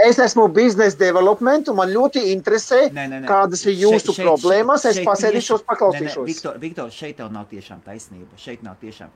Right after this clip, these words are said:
Speaker 1: Jā.
Speaker 2: Jo man no sākuma bija problēmas tas, ka es nevarēju pieņemt, es pats nevarēju pieņemt, ka es esmu pārdevējs. Un tad es sevi sev nosaucu par, par business development. Nē. Kamēr tu nespēj pieņemt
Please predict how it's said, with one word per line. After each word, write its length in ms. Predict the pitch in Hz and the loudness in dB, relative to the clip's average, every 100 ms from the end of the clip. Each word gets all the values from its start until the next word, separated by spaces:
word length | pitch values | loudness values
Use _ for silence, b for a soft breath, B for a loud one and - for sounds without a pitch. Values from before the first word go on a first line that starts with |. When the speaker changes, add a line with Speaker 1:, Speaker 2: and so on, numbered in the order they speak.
| b b 101 | b b -6
Speaker 1:
Jā. 100 | 123 | -6
Speaker 2:
Jo 100 | - | -4
man 220 | 143 151 | -8 -12
no 60 | |
sākuma 420 | 143 - 143 139 120 | -14 -10 -10 -10 -14
bija 140 | 120 - | -16 -16
problēmas 480 | 143 117 104 95 - | -18 -16 -16 -18 -20
tas, 220 | 120 - | -20 -18
ka 100 | 117 | -18
es 140 | 101 | -18
nevarēju 400 | 135 131 113 104 101 | -18 -18 -16 -18 -18
pieņemt, 460 | 165 170 104 85 104 b b _ | -16 -14 -14 -16 -20 b b _
es 140 | 117 127 | -20 -20
pats 300 | - 139 - | -16 -18 -16
nevarēju 340 | 127 107 98 | -18 -16 -16
pieņemt, 320 | - 160 127 | -18 -20 -20
ka 80 | - | -18
es 160 | 120 127 | -18 -18
esmu 180 | - 101 110 | -20 -20 -16
pārdevējs. 600 | 107 104 92 76 - - | -14 -14 -16 -20 -20 -20
Un 60 | 82 | -18
tad 180 | 139 160 | -16 -14
es 60 | - | -16
sevi 240 | - 131 | -14 -14
sev 320 | 131 139 135 135 - _ 135 | -16 -14 -14 -14 -20 _ -18
nosaucu 320 | 139 135 113 | -18 -18 -20
par, 100 | 120 110 _ | -20 -20 _
par 100 | 113 | -20
business 400 | 85 127 117 98 | -14 -14 -14 -18
development. 600 | 107 104 107 78 _ 69 _ | -16 -16 -16 -18 _ -20 _
Nē. 360 | 107 160 180 95 b b b b b b | -18 -14 -14 -16 b b b b b b
Kamēr 340 | 165 202 240 240 | -12 -8 -8 -8
tu 80 | |
nespēj 380 | 208 220 - 185 - | -10 -10 -12 -14 -14
pieņemt 280 | 180 151 101 | -16 -14 -16